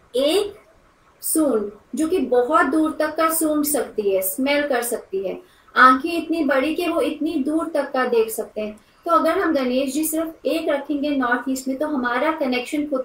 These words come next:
के साथ और बेहतर हो जाएगा। तो अगर आपको मेडिटेशन करना है तो आपको अपने घर की डायरेक्शन साउथ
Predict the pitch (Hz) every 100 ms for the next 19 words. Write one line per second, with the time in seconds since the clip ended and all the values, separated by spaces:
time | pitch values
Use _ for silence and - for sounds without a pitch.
0 | - 277 294 294 294 - 254 285 220 233
1 | 233 269 254 226 - 185 - - _ _
2 | _ _ _ _ _ _ _ _ _ _
3 | _ _ - - - _ - 330 320 247
4 | 247 330 415 320 - 330 302 262 262 262
5 | 254 285 262 247 214 220 226 220 240 254
6 | 226 233 - 277 - - 254 269 247 233
7 | 277 277 208 226 208 214 - 254 - 254
8 | 240 226